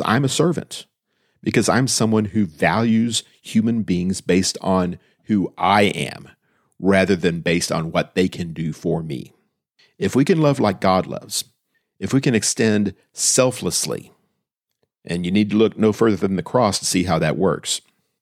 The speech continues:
then we can become Christ-like. We can become partakers in the love of God, show ourselves to truly be children of God, being remade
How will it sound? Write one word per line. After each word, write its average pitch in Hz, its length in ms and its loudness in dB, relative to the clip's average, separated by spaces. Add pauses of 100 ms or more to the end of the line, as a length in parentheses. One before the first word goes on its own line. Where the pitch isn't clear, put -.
(600)
then 98 140 2
we 135 140 2
can 196 120 0
become 123 360 2
Christ-like. - 720 -4
We 120 100 4
can 131 420 -2
become 101 260 2
partakers 101 680 -2
in 104 240 -2
the 92 60 -4
love 87 300 -4
of - 200 -16
God, - 460 -4 (640)
show 135 220 2
ourselves 113 340 2
to - 100 -6
truly 113 300 0
be 160 240 0
children 85 360 -2
of 69 140 -12
God, - 300 -2 (800)
being 110 260 2
remade 107 760 0